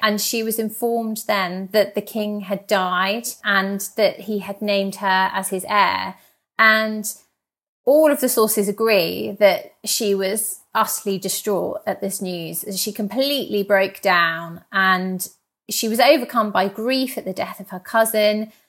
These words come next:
but also with the enormity of what had been inflicted on her, I suppose, or imposed on her.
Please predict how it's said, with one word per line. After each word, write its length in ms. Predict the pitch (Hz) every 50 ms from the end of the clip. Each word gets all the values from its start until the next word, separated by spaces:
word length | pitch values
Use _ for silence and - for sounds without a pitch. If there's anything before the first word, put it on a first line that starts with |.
| _ _ -
but 140 | - - -
also 380 | 294 285 285 269 - - 214 208
with 160 | 208 208 208
the 100 | 202 202
enormity 920 | 196 214 240 247 240 226 214 202 - - 190 175 165 160 160 165 170 - -
of 480 | - 202 185 180 180 180 180 175 - - _ _ _ _ _ -
what 400 | 196 190 185 180 160 156 - -
had 340 | - - - 180 180 180 - -
been 520 | 185 180 175 165 170 165 170 170 180 190 - _ -
inflicted 720 | - 190 185 190 - - 247 294 - - - - 302 233
on 140 | - 180 180
her, 160 | 170 165 160
I 100 | 160 165
suppose, 640 | 165 - - - - 180 175 - 196 190 220 208 -
or 80 | 202 190
imposed 480 | 190 - - 233 254 269 262 254 -
on 160 | 196 170 180
her. 360 | 180 175 170 160 165 170 175